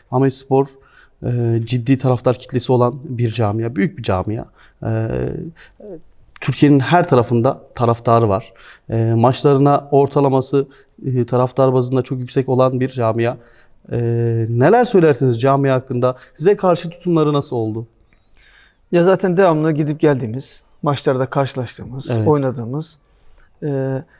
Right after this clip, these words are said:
Speaker 2: yani yabancı olmadığımız bir takıma geldik. Bir
Speaker 1: Bu sezon
Speaker 2: camiaya
Speaker 1: ilk
Speaker 2: geldik.
Speaker 1: maçınız mıydı hocam Ahmet?
Speaker 2: Evet, Urfa'ya geldi. İlk maçımdı
Speaker 1: İlk
Speaker 2: benim.
Speaker 1: maçınız, evet.
Speaker 2: E, çok ambiyansı yüksek <laughs> maça çıkmıştık biliyorsun. E,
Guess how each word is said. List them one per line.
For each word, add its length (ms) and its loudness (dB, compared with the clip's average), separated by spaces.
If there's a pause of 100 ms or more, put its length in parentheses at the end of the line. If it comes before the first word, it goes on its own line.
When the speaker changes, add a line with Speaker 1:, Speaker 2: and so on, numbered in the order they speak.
(120)
Speaker 2:
yani 160 2
yabancı 380 4
olmadığımız 480 0
bir 40 -2
takıma 340 -2
geldik. 500 -10 (100)
Bir 60 -2
Speaker 1:
Bu 40 -6
sezon 180 4
Speaker 2:
camiaya 280 2
Speaker 1:
ilk 120 0
Speaker 2:
geldik. 280 -10
Speaker 1:
maçınız 380 -2
mıydı 160 0
hocam 240 -4 (120)
Ahmet? 300 -6
Speaker 2:
Evet, 180 4
Urfa'ya 420 2
geldi. 280 -2
İlk 180 -6
maçımdı 300 -6
Speaker 1:
İlk 60 -4
Speaker 2:
benim. 120 -2
Speaker 1:
maçınız, 240 -4
evet. 460 -2
Speaker 2:
E, 20 -12
çok 200 -4
ambiyansı 420 -4
yüksek 220 -6
<laughs> 0 -
maça 220 -6
çıkmıştık 560 -8
biliyorsun. 440 -6 (560)
E, 280 -4